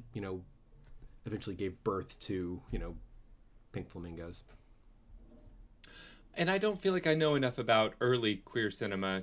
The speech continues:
Speaker 2: to know sort of, I, I think this is also my question about exploitation movies and the sort of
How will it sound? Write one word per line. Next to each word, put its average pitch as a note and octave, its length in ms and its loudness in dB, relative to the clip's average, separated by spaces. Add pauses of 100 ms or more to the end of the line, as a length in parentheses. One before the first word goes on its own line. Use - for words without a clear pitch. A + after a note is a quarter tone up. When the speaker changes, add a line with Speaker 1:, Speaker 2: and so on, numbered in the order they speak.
Speaker 2:
to A2 100 -6
know G2 580 2 (160)
sort G#2 320 0
of, G2 340 0 (120)
I, A2 260 2
I C#3 60 2
think F3+ 160 -6
this E3+ 100 -4
is D3 80 0
also C#3+ 160 4
my B2 120 4
question A#2+ 300 0
about A2+ 220 6
exploitation A2 560 0
movies G2+ 440 0
and G2 400 -2 (100)
the G2 240 0
sort G2+ 200 -2
of G2 300 -2